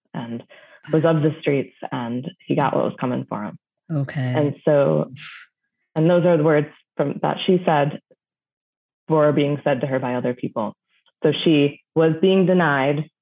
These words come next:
Speaker 1: the right to really grieve him. And it was really important that I provide a really open, contained space for her to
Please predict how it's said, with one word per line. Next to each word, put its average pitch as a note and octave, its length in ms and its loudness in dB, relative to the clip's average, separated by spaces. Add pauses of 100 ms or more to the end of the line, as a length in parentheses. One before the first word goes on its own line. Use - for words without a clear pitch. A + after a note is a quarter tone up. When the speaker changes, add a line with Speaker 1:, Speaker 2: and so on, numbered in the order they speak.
(120)
Speaker 1:
the D#3 100 0
right C#3+ 260 0
to C#3+ 80 -6
really C#3+ 220 2
grieve C#3+ 300 0
him. G#3+ 340 -2 (580)
And E3 120 2
it D3+ 60 4
was D#3 140 0
really D#3 220 4
important D3 480 0
that D3 100 -4
I B2 100 -4
provide C#3 360 -4
a C3 100 -2
really B2 460 -4 (1200)
open, E3 500 4 (680)
contained E3 580 2
space C#3+ 260 0 (100)
for D3 80 -2
her C#3+ 140 -2
to C#3 100 -2